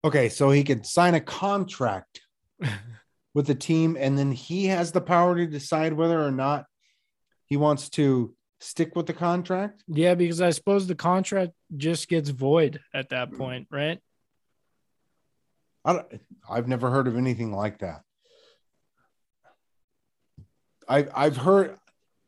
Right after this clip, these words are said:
Speaker 1: I know that contract is a loose term when it comes from the, the team side of it, and that's just poor collective bargaining agreement, uh, from the player's side.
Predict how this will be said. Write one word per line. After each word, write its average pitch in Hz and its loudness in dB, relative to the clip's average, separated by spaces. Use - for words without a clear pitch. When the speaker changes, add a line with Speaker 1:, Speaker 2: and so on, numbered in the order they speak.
Speaker 1:
I 170 4
know 202 6
that 180 4
contract 185 0
is 139 -2
a 143 4
loose 170 6
term 170 -2
when 143 -2
it 143 -4
comes 160 0
from 147 2
the, 135 -4
the 139 -6
team 214 0
side 131 0
of 117 -4
it, 127 -4
and 139 -4
that's 170 -2
just 143 -10
poor 156 4
collective 143 -2
bargaining 139 2
agreement, 113 -8
uh, 123 -10
from 143 -4
the 117 -4
player's 165 -2
side. 123 -4